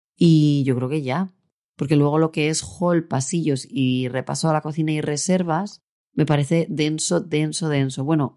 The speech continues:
la cocina ya la hicimos, porque el, lo hicimos en el podcast anterior, por cierto, en el podcast doce, que es el anterior, tenéis el de la cocina, estilo Rebe Cocina. Em,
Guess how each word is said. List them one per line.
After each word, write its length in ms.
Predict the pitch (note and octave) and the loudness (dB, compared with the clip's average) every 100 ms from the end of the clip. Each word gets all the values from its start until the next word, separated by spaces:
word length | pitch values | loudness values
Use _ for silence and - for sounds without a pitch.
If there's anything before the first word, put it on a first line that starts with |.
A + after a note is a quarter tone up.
| - | -6
la 160 | D3+ C#3+ | -4 -2
cocina 360 | D#3 G3+ A3 | -4 -2 0
ya 100 | B3 | 2
la 100 | G3 | 2
hicimos, 460 | E3 - E3 D#3 D#3+ | 0 -2 -2 -2 -6
porque 280 | D3 C#3+ C#3 | -10 -6 -2
el, 160 | C3 | -2
lo 140 | C#3+ C#3 | -2 -4
hicimos 320 | C#3 D#3+ E3 | -2 -4 -2
en 80 | E3+ | -2
el 80 | C#3+ | -2
podcast 360 | D3+ F3+ F3+ | -4 -2 -2
anterior, 340 | D#3 C#3+ C3+ A#2+ | -2 -2 -2 -2
por 120 | C3 | -8
cierto, 320 | - D#3 D3+ | -2 -2 -2
en 80 | B2 | -6
el 120 | A#2+ | -6
podcast 460 | - C#3 G3 G3+ - | -6 -4 -2 -4 -2
doce, 280 | A3+ - D#3 | -4 -2 -6
que 80 | |
es 100 | C#3 | -6
el 80 | - | -4
anterior, 580 | C#3+ D3 F3 G3 F#3+ G3+ _ _ _ | -6 -4 -2 0 0 -2 _ _ _
tenéis 520 | - D3+ D#3 F#3 - _ | 0 4 4 2 -4 _
el 160 | E3+ E3 | -4 0
de 60 | |
la 120 | F#3+ D3 | 0 0
cocina, 460 | B2+ C3+ A#2 F#2+ - | -4 -2 -4 -6 -14
estilo 320 | - F#3+ C3+ | -10 -4 -2
Rebe 220 | C3+ C#3+ | -2 -4
Cocina. 420 | C#3 - A#2+ - - _ _ _ _ - | -8 -10 -8 -8 -12 _ _ _ _ 0
Em, 880 | D#3+ D3+ C#3+ C3+ C3 B2+ B2 - | 4 6 4 2 0 -2 -4 -8